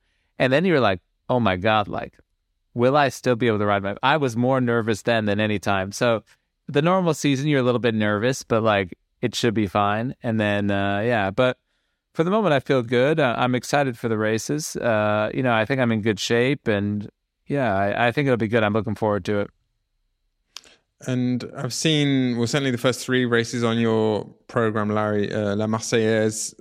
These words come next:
Speaker 2: Étoile de Bessèges, and the Tour des Alpes-Maritimes, I think,
Speaker 1: Yeah.
Speaker 2: for the first three races.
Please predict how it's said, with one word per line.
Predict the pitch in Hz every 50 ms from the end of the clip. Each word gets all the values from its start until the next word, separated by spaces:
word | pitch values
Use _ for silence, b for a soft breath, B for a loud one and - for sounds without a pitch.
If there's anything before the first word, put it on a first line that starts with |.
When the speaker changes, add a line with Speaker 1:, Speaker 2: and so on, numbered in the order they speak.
| - - -
Speaker 2:
Étoile | 117 113 - 127 113 110
de | 110
Bessèges, | 104 104 107 104 - - 110 107 107 113 113 - - - -
and | 107 104 107
the | 107 107 101 101
Tour | - - - 113 107
des | 110 107 101 110
Alpes-Maritimes, | 104 104 - 107 107 104 113 107 101 - - 110 104 104 101 104 - B B B B B B -
I | 107
think, | - - 120 110 131 131
Speaker 1:
Yeah. | 117 110 107
Speaker 2:
for | 104
the | 104 98
first | 101 107 101 -
three | - 113 104
races. | 98 107 104 107 104 127 120 -